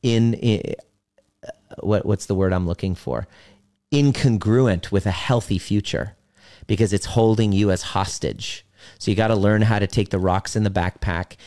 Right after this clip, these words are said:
and take these past grievances and regrets and turn them into a coherent, really aligned and congruent narrative with who you're becoming. And any narrative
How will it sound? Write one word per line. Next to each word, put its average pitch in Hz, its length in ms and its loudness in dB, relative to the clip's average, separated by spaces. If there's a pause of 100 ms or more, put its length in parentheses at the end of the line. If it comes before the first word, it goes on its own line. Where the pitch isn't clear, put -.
(160)
and 110 160 -2
take 101 220 0
these 95 160 -4
past 104 420 -4
grievances 95 680 0
and 85 160 0
regrets 85 760 -2 (680)
and 104 200 2
turn 110 300 2
them 101 220 2
into 98 680 0 (240)
a 120 80 -4
coherent, 117 1040 -2 (600)
really 110 360 0
aligned 95 880 0
and 87 180 -4
congruent 98 640 0
narrative 92 720 0 (1000)
with 113 200 -2
who 143 180 0
you're 139 160 4
becoming. 127 520 -2 (1500)
And 107 220 -2
any 131 280 2
narrative 117 680 0